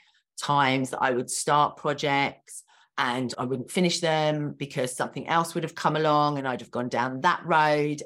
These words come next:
And, you know, I would take things to a certain level and sometimes have success. I've certainly had, had more success in, in my thirties than I had done in my forties when the perimenopause had started to kick in. And I could see where I would,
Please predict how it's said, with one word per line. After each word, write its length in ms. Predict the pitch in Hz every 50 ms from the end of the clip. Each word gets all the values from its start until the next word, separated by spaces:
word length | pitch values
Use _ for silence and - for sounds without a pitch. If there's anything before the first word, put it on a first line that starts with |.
| -
And, 320 | - 135 127 131 127 127 - - - - - _
you 100 | - 190
know, 140 | 196 175 151
I 100 | 151 175
would 160 | 175 180 175
take 360 | 180 - - 214 208 208 180 180
things 240 | 202 180 165 156
to 120 | - - 151
a 60 | 151
certain 500 | - - - 160 151 - - 147 143 143
level 680 | 147 151 208 214 - 135 85 - - 170 233 294 - _ _ _ _ _ _ _ _
and 100 | 151 147
sometimes 680 | - 190 185 196 190 - 170 156 143 143 143 - - - _ _ _ _ _ _ _ _ -
have 260 | - - 170 - - -
success. 600 | - - - - - - - 214 180 180 - 135
I've 180 | 135 139 135
certainly 340 | - - 208 151 107 175 156
had, 100 | 147 143
had 180 | - 156 143 -
more 160 | 156 143 143
success 440 | - - - - - 139 135 - -
in, 80 | - -
in 120 | 160 151
my 140 | 135 131 127
thirties 800 | 127 - - 170 160 165 170 170 - - - - - - - - _ _ - _ _ _ _ _
than 140 | - 139 139
I 80 | 131 131
had 320 | - - 139 143 143 143
done 180 | - 120 123 127
in 80 | 120
my 140 | 120 123 117
forties 640 | - - - - 160 147 143 147 - 120 117 117 -
when 180 | 117 123 120
the 220 | 123 120 113 107 - _
perimenopause 680 | - 143 127 120 120 131 135 139 135 - 135 127 127 -
had 80 | 117
started 320 | - - 110 73 - - -
to 60 | -
kick 240 | - 127 - - 135
in. 60 | 139
And 120 | 139 143
I 80 | 143 143
could 220 | 143 151 - -
see 260 | - - 160 165 165
where 240 | 147 151 139 135 139
I 140 | 135 127 123
would, 200 | 127 135 131